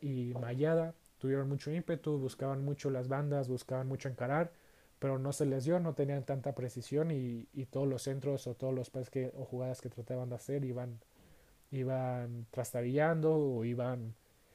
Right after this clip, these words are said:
eh, sin, sin tanta claridad para, para generar peligro al Necaxa.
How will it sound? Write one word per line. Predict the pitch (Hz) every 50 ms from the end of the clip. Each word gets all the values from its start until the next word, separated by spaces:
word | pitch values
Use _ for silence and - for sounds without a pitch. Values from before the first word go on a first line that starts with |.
| _ - _
eh, | 131 127 120 113
sin, | - 131 127 127 127 123 127 123 - -
sin | - - 135 135 131 120
tanta | - 131 131 131 120 - 143 139 131
claridad | - 139 123 120 120 123 127 131 127 127
para, | - 139 123 123 117 113 110 - - - _ _ _ _ _ _ _ _ _ - _ - -
para | - 127 127 113
generar | - 120 123 123 123 -
peligro | 127 127 123 120 123 127
al | 120
Necaxa. | 110 110 - 131 120 - - 117 113